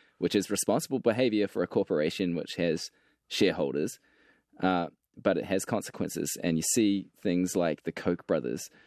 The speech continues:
two of the richest people who have ever existed, sitting atop, uh, a fossil fuels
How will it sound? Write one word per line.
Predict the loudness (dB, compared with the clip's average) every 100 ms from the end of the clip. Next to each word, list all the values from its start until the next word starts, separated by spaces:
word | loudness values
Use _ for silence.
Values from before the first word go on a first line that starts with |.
| -20 -20 _ _ 0
two | 2
of | 4
the | 2 -2 _ _ _ -2
richest | 0 0 -2
people | -2 -2 -2
who | 0
have | 2 2
ever | 2 2
existed, | 0 0 0 -2 -4 -8 _ _ _ _ _ _ _
sitting | 0 2 2
atop, | 0 0 -2 -2 -10
uh, | -2 0 0 -2
a | -4
fossil | 0 0 -2
fuels | -2 2 2 2